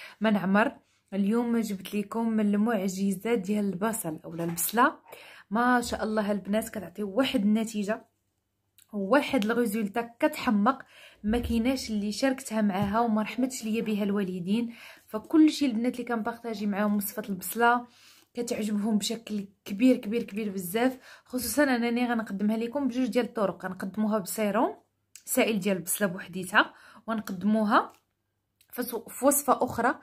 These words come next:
اللي ان شاء الله غادي نديروا معها مكونات ثانويه، يعني غنديروا خلطه وغنديروا وصفه سيروم سائله،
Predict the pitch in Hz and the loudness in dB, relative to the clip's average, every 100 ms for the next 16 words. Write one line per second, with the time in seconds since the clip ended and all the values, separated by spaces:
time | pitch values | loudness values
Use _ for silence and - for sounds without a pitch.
0 | - - - 208 208 233 254 226 214 - | -20 -20 -6 -2 0 2 2 0 -4 -4
1 | 214 277 240 214 214 202 196 202 311 254 | 0 2 2 0 0 2 0 2 2 2
2 | 196 233 269 262 220 214 208 214 214 190 | 0 0 0 -2 -4 -2 -2 -2 -4 -4
3 | 175 156 156 180 180 190 185 208 196 294 | -4 -4 -6 -6 -4 -4 -4 -6 -2 0
4 | 427 302 233 240 240 226 - 254 - 226 | 0 0 2 0 -2 -6 -6 -8 -6 -4
5 | 247 285 262 247 - 190 160 | -2 0 0 0 0 -2 -4